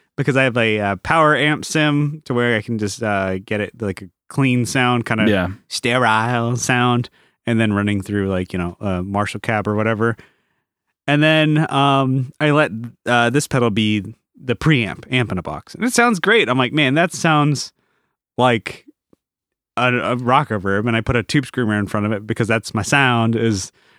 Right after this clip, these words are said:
Speaker 1: rock reverb with tube screamer. And
Speaker 2: Yeah.
Speaker 1: it sounded, I'm like, "Man, this, I could record with this. This could be a cool," um, I don't know. So I'm, like, thinking, I'm like, "Oh, that could always be a cool, like, D I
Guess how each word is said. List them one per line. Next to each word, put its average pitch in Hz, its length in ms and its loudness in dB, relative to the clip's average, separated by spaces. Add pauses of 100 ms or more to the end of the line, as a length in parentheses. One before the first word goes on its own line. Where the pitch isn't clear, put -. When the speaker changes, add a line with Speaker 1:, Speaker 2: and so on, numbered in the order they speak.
(180)
Speaker 1:
rock 123 220 4
reverb 120 280 2
with 107 140 -4
tube 131 200 0
screamer. 131 340 2
And 110 300 4
Speaker 2:
Yeah. - 60 0
Speaker 1:
it 127 140 0
sounded, 127 380 2
I'm 117 120 0
like, 113 160 0
"Man, 131 280 2
this, 214 440 0
I 202 100 0
could 196 220 0
record 180 380 2
with 175 120 -4 (100)
this. - 140 -20
This 143 160 0
could 151 140 -2
be 135 180 4
a 123 140 2
cool," 120 460 0 (600)
um, 98 460 0 (240)
I 143 60 2
don't 139 100 4
know. 90 80 -2 (140)
So 135 140 -2
I'm, 123 100 0
like, 110 180 0
thinking, 113 160 -2
I'm 110 80 -2
like, 107 120 -8
"Oh, 147 280 0
that 117 140 -4
could - 120 -4
always 117 220 0
be 107 120 -2
a 101 100 -2
cool, 104 240 -4
like, 95 220 -2
D 101 180 0
I 101 380 0